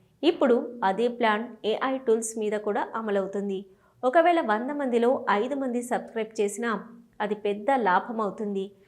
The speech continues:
అంటే ఇది తక్షణ లాభం కోసం కాదు, భవిష్యత్తులో పట్టు కోసం. మరి మనం ఏం చేయాలి? ఏఐ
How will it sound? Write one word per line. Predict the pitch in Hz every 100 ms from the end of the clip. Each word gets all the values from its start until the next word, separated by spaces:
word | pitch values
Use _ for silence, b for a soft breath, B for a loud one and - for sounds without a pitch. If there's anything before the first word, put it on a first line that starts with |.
| b b 208
అంటే | 214 262 269
ఇది | 220 214 - -
తక్షణ | 214 208 294 254 208
లాభం | 185 220 220
కోసం | 202 202 202 196
కాదు, | 202 233 381 B B B 202
భవిష్యత్తులో | 220 269 311 285 269 220 170 220
పట్టు | 208 247 254
కోసం. | 208 214 208 202 - _ _ 269
మరి | 302 294
మనం | 269 262 247
ఏం | 285 -
చేయాలి? | 254 240 240 240 - B B B 233
ఏఐ | -